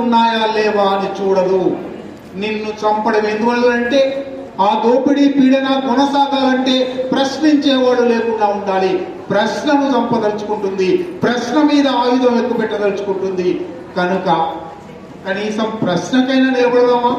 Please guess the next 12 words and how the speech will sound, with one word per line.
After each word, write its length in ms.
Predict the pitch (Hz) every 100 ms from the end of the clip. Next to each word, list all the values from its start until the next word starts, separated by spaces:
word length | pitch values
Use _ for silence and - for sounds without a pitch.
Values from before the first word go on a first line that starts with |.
| - - - 185
ఆయుధాలు 320 | 214 226 214
పట్టుకోలేకపోవచ్చు. 840 | 226 226 247 240 247 202 185 - - - - - - - - 180
ఆయుధం 360 | 247 262 247 240
గురించి 400 | 262 254 254 254 233 - - 208
అది 120 | 220 226
చరిత్ర 340 | 226 262 269 254 233
నియమం 320 | 254 262 269
అని 120 | 262 247
ఎంత 180 | 254 254 247
తెలిసినప్పటికీ 680 | 247 285 285 262 277 262 262 254 - - 240
ఆయుధాలు 320 | 254 262 254 247
పట్టుకునే 340 | 254 254 247